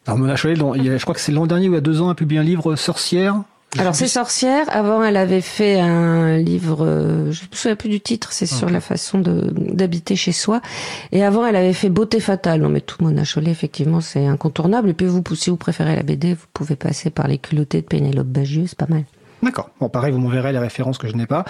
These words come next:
Speaker 1: En tout cas, euh, les personnes qui écoutent, évidemment, l'émission, n'hésitez pas, euh, à,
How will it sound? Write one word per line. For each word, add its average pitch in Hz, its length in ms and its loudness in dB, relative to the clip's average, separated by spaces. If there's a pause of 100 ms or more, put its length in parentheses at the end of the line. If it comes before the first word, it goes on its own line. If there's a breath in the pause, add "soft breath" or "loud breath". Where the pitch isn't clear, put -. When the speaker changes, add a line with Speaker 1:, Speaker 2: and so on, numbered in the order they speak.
(460 loud breath)
Speaker 1:
En - 60 -6
tout - 40 -2
cas, 202 120 0
euh, 143 220 2
les 151 100 0
personnes 175 280 0
qui 151 160 0
écoutent, 151 280 0
évidemment, 139 260 2
l'émission, 131 320 0
n'hésitez 190 420 2
pas, 202 120 0
euh, 139 260 2
à, 131 400 -2